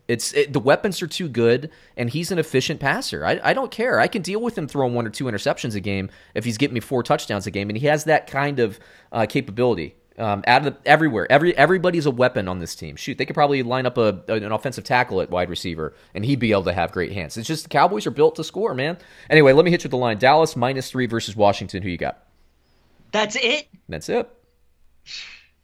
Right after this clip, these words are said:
Speaker 2: I am, I'm gonna go and bet some money on this game. I'll tell you that much.
Speaker 1: Well,
Speaker 2: I'm
Speaker 1: get in
Speaker 2: taking,
Speaker 1: on it early 'cause
Speaker 2: I'm
Speaker 1: the lines have
Speaker 2: taking
Speaker 1: been
Speaker 2: the
Speaker 1: shifting.
Speaker 2: Cowboys.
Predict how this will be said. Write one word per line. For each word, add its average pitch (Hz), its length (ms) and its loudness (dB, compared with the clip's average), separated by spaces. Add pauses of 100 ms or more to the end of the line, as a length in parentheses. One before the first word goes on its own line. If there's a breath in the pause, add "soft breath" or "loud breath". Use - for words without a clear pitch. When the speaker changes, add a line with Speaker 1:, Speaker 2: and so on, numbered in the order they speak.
(440)
Speaker 2:
I 170 220 -4
am, 151 380 -12 (180)
I'm 156 180 -6
gonna 139 180 -14
go 131 280 -10
and 127 280 -8
bet 113 180 -12
some 117 120 -18
money 107 260 -16
on 101 120 -18
this 101 140 -20
game. 98 220 -18
I'll 101 60 -16
tell 104 180 -18
you 101 80 -14
that - 200 -18
much. - 360 -20 (220)
Speaker 1:
Well, 117 140 2
Speaker 2:
I'm 123 40 -2
Speaker 1:
get 147 140 4
in 147 40 6
Speaker 2:
taking, 143 80 4
Speaker 1:
on 131 140 4
it 117 60 4
early 113 300 6
'cause 107 180 0
Speaker 2:
I'm 104 60 0
Speaker 1:
the 107 60 4
lines 117 160 2
have - 0 -
Speaker 2:
taking 101 80 -4
Speaker 1:
been 95 60 -6
Speaker 2:
the - 60 -8
Speaker 1:
shifting. 101 280 -4
Speaker 2:
Cowboys. 82 120 -14